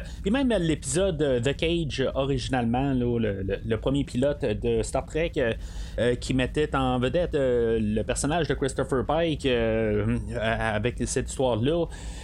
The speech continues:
Euh, c-, c'était plus en prequel pour la saison deux de Star Trek, euh, Discovery, puis, euh, en tout cas, juste, euh, dans le fond, là, euh, si vous avez, vous voulez entendre quelque chose, euh,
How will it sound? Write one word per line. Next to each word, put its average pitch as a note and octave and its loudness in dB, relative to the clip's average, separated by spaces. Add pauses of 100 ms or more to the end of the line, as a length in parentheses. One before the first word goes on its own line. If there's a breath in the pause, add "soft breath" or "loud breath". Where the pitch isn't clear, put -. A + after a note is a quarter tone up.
Euh, C#3 4
c-, - -4
c'était C#3+ 0
plus F#3+ 0
en F3 2
prequel D#3+ 0
pour D#3 2
la C#3+ 2
saison C#3+ 0
deux F3 0
de D#3+ 2
Star - -2
Trek, F#3 -2
euh, C3+ 2
Discovery, A#2+ 0
puis, G2 0
euh, F#2 2
en - -2
tout - -10
cas, - -10 (160)
juste, G#2 -4
euh, F#2+ 2
dans F#2+ -2
le F#2 -2
fond, B2 -2
là, G#2+ 0
euh, F#2+ 0
si - -6
vous G2+ -2
avez, G#2 0
vous G2 -6
voulez B2 0
entendre C#3 2
quelque A#2+ -2
chose, C#3 0
euh, A2 4